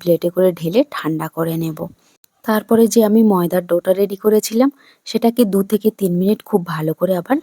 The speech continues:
মেখে নেব। আমি কিন্তু খুব ভালো করে দু থেকে তিন মিনিট মাখা হয়ে গেছে। এবার আমি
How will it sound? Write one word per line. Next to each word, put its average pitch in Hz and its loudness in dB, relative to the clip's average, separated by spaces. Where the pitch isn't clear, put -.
মেখে 175 -4
নেব। 165 -8
আমি 214 0
কিন্তু 226 2
খুব 208 0
ভালো 170 2
করে 202 2
দু 185 -4
থেকে 175 -4
তিন 175 -2
মিনিট 196 0
মাখা 170 -6
হয়ে 208 0
গেছে। 214 0
এবার 185 0
আমি 180 2